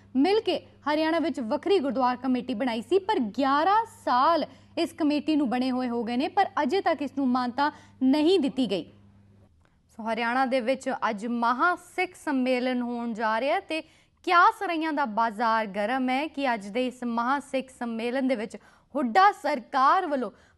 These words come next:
ਹਰਿਆਣਾ ਦੇ ਵਿੱਚ ਵੱਖਰੀ ਗੁਰਦੁਆਰਾ ਕਮੇਟੀ ਨੂੰ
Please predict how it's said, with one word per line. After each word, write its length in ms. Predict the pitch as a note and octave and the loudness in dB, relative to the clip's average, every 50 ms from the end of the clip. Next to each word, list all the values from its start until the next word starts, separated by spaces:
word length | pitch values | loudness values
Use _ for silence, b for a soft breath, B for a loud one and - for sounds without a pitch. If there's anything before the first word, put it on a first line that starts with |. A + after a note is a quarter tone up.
| - D#4+ | 0 0
ਹਰਿਆਣਾ 440 | E4+ F4+ G4 G#4 A4 A4+ B4 B4 A4+ | 2 4 4 4 4 4 4 2 2
ਦੇ 100 | G4+ F#4 | 0 -2
ਵਿੱਚ 320 | C#4 E4+ E4+ - - D#4+ | -2 -2 -4 -6 -6 -6
ਵੱਖਰੀ 600 | D#4 C4 G#3+ A3+ D4 C#4+ - - - D4+ E4 D#4+ | -6 -4 -4 -4 -4 -6 -6 -8 -4 -2 -2 -2
ਗੁਰਦੁਆਰਾ 580 | B3 - B3+ B3+ A3 A3+ B3 A#3 A3+ A#3 A#3+ B3 | -2 -2 -4 -4 -2 0 0 0 0 0 -2 -4
ਕਮੇਟੀ 440 | A#3+ - A#3+ A#3 A#3 A#3 - A#3 A#3 | -4 -6 -6 -6 -6 -6 -6 -6 -4
ਨੂੰ 160 | A#3+ B3+ | -4 -4